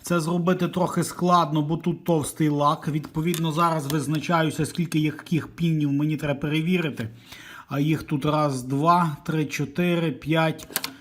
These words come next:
шість штук, по ідеї, достатньо буде. Ті, що були в зоні пошкодження. Прошкрабую їх на звороті, перевіряю. І, відповідно, або відновлюю, або віддаю без ремонту, бо далі, на жаль.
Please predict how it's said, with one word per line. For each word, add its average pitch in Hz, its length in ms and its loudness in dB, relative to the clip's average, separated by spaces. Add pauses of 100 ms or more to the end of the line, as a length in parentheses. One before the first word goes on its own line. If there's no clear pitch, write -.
шість - 360 0
штук, - 340 2 (100)
по 156 100 2
ідеї, 143 380 2
достатньо 127 580 -2
буде. 123 220 -4
Ті, 143 180 -6
що - 160 -4
були 151 240 0
в 135 60 0
зоні 151 280 0
пошкодження. 123 800 -2 (560)
Прошкрабую 170 880 2
їх 156 200 0
на 156 140 2
звороті, 170 580 2
перевіряю. 156 880 0
І, 139 40 0
відповідно, 165 680 0
або 165 260 2
відновлюю, 165 800 2 (500)
або 139 260 -2
віддаю 156 400 0
без 143 220 0
ремонту, 131 520 0
бо 123 140 -4
далі, 151 360 0
на 143 160 0
жаль. 117 240 -4